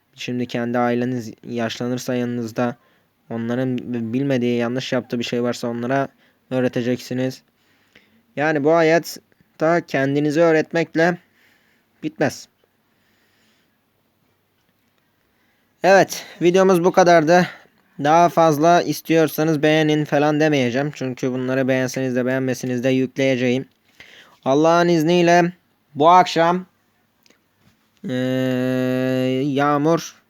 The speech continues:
dün akşamki gibi yine yağıyor. Eee, inşallah Teala.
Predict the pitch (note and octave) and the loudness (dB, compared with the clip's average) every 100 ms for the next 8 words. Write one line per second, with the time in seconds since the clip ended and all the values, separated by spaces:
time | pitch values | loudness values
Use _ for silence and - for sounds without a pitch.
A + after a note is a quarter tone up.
0 | _ - D3 D3+ C#3+ - C#3 C3 B2+ B2+ | _ -8 -2 -2 -2 -4 -4 -2 -2 0
1 | D3 E3+ F3+ _ _ - C#3+ D3 C#3+ C#3+ | 0 0 -4 _ _ -10 -4 -2 0 2
2 | D3 B2 - - _ - - - - - | 2 2 -2 -6 _ -18 -18 -18 -20 -20
3 | _ - B2+ B2+ B2+ B2+ B2+ B2 B2 - | _ -10 -6 -4 -2 -2 -2 -2 -4 -4
4 | D#3+ D3+ C#3+ C#3 C3+ C3 C3+ C3+ C3+ C#3 | -6 -2 -2 0 -2 -4 -4 -2 0 0
5 | D3+ | -2